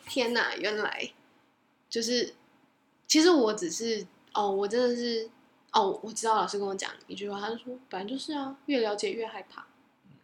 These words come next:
就我越知道怎么做，我越不敢去做。所以有时候很新鲜的东西，或是，诶，很新鲜的理论，或是很新鲜的现象，反而很，很可以激起你，“诶，要不要来做个研究好了？”可是你一直泡进，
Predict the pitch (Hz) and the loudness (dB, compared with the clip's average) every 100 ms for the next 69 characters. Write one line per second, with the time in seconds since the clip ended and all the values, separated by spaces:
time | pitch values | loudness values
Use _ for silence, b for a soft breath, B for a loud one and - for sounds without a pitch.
0 | _ - 392 247 302 277 277 294 220 180 | _ 4 6 8 8 8 6 6 4 -2
1 | - 220 147 202 202 - - - - - | 0 2 2 0 0 -6 -12 -16 -14 -14
2 | - _ _ _ _ - 233 220 254 240 | -16 _ _ _ _ -6 -2 0 0 -2
3 | 208 190 b b _ 202 208 262 302 311 | -6 -10 b b _ -2 0 4 4 4
4 | 294 294 - _ _ - 240 214 254 269 | 2 -2 -16 _ _ 0 2 2 2 2
5 | 269 247 262 247 190 156 - - 208 208 | 4 2 0 -2 -2 -6 -6 0 0 0
6 | 233 214 202 202 240 208 220 196 - _ | -4 -6 -6 -2 -2 -2 -4 -6 -8 _
7 | _ 190 180 175 - _ 196 226 233 226 | _ -4 -4 -6 -16 _ -4 -2 0 0
8 | 196 160 180 202 214 214 180 185 190 202 | 0 -2 -2 -4 -4 -6 -6 -8 -8 -8
9 | 185 220 175 - 170 B B - 202 269 | -8 -10 -6 -4 -4 B B 6 8 8
10 | 233 190 - - _ _ 220 180 180 233 | 6 0 -4 -16 _ _ -2 -2 4 4
11 | 220 226 220 190 175 - 269 240 302 302 | 4 -2 -2 -2 -2 -2 -2 0 0 4
12 | 233 208 254 - - 180 190 - - - | 2 2 0 0 -2 -4 -8 -10 -16 -16
13 | B B 262 359 247 262 240 - 262 208 | B B 4 6 6 2 0 4 4 4
14 | 233 | -2